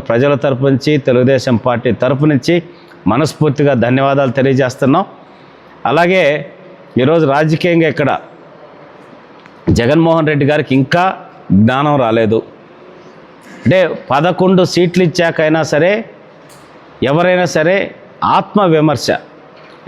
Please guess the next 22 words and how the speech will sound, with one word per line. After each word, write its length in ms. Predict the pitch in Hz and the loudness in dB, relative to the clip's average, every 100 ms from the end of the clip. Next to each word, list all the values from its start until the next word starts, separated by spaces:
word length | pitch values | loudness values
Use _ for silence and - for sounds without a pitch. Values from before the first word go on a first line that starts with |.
| 117 | -4
ఎక్కడ 240 | - 202 190 | -2 0 0
పొరపాటు 420 | 160 151 156 147 131 | 0 -2 -2 0 0
జరిగింది, 380 | 127 120 117 127 175 139 | 2 2 2 2 2 2
మనం 160 | 135 123 160 | 2 2 2
ఏం 80 | 185 165 | 0 -2
తప్పులు, 320 | 143 147 127 _ _ _ _ - 104 | -2 0 -2 _ _ _ _ -6 0
మంత్రిని 440 | 135 180 196 208 190 | 2 0 0 0 0
చేస్తానని 540 | 170 160 165 151 151 135 | 0 -2 -2 0 2 0
చెప్పావు 300 | 135 - 139 113 | 0 0 0 0
జగన్మోహన్ 520 | 120 135 139 139 139 131 | 0 2 2 2 0 0
రెడ్డి, 180 | 127 165 143 | 2 2 0
నీకు 120 | 110 | 0
గుర్తుందా? 420 | 120 - 160 156 185 - - - - - - - - - | -2 0 0 0 -2 -6 -20 -20 -20 -20 -20 -20 -12 -2
మంత్రిని 360 | 139 185 202 202 175 | 0 2 2 2 0
చేస్తానని 440 | 170 175 165 160 | 0 0 2 2
చెప్పి 140 | 151 - | 0 -2
చెప్పారు. 320 | 147 147 117 104 - - - - - - - 123 | -4 -2 -2 -4 -8 -20 -20 -20 -20 -20 -6 0
మరి 140 | 170 185 170 | 2 4 4
ఈరోజు 380 | 170 185 185 170 - - - | 4 2 2 0 -2 -12 -6
శాసన 440 | 147 156 185 202 190 165 156 | -2 0 0 0 0 0 2
మండలిలో 500 | 170 175 170 160 113 - - - - - - - - - - - - 147 | 2 2 2 2 0 -4 -20 -20 -20 -20 -20 -20 -20 -20 -20 -20 -6 0
నిజంగా 360 | 156 196 190 | 2 2 2